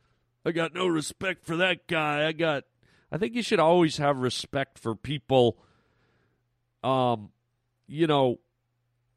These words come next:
saying what they believe, whether you believe, whether you're on board with them or not. As long as they're not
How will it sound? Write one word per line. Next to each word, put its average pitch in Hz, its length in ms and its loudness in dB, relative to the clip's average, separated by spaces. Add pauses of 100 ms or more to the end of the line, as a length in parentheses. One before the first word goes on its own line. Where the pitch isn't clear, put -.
(1200)
saying 196 460 -2
what 165 180 -4
they 160 120 -2
believe, 120 720 -4 (560)
whether 170 240 2
you 160 140 0
believe, 143 560 -4
whether 196 200 0
you're 180 380 2
on 175 300 0
board 170 300 4
with 156 180 0
them 135 140 -8
or 127 80 -6
not. 120 420 -2 (920)
As 139 80 -2
long 214 160 2
as 196 100 0
they're 160 80 -4
not 151 180 -4